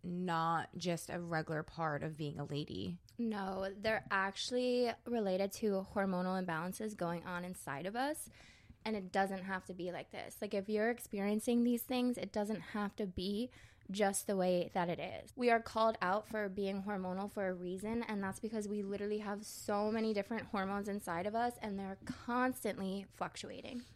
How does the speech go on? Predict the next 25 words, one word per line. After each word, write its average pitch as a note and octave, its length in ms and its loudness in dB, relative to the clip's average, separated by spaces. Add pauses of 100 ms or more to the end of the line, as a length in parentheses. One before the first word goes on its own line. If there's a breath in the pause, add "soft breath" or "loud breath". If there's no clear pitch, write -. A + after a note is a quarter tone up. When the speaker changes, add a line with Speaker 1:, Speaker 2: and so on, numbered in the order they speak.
(120)
Speaker 1:
Yeah, G3 240 8
and G3+ 120 2
keeping G3+ 340 0
them A#3 160 2
in A#3 120 4
check - 360 0
all F#3 80 4
the G3 80 4
time G3 380 2
can E3+ 320 0
honestly G3+ 380 2
be G#3 140 0
really D#3 320 2
difficult, E3 720 0
and D#3+ 300 0
imbalances E3+ 760 -2
might D#3 360 -2
be E3 120 2
a D#3+ 60 0
lot D#3+ 260 2
more D#3+ 140 -2
common D3 360 -2
than D#3+ 120 -2
you D#3 140 -4
think. D#3 420 -4